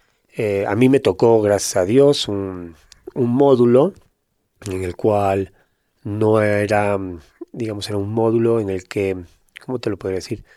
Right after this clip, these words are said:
Estaba la gente de más edad, ¿no? O sea, más edad, pues, como yo. O sea, en aquella época, cuarenta y tantos años, ¿no? O sea, em,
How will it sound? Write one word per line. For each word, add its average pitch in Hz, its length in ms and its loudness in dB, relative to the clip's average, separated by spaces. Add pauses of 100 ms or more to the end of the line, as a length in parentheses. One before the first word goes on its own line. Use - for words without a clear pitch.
(260)
Estaba 147 280 4
la 139 80 4
gente 123 680 2 (160)
de 104 320 -6
más 104 220 -4
edad, 92 200 -6 (640)
¿no? 135 240 -8 (960)
O - 80 -6
sea, 92 400 -2 (120)
más 110 180 -2
edad, 117 240 2 (140)
pues, 92 160 -12
como 87 200 -6
yo. 101 240 0 (440)
O - 40 -8
sea, 107 140 -4
en 98 80 0
aquella 104 240 0
época, 107 260 -6
cuarenta 90 300 -4
y - 20 -6
tantos 90 280 -6
años, 90 260 -10
¿no? 101 120 -8
O 131 60 -20
sea, - 240 -16 (720)
em, 107 680 0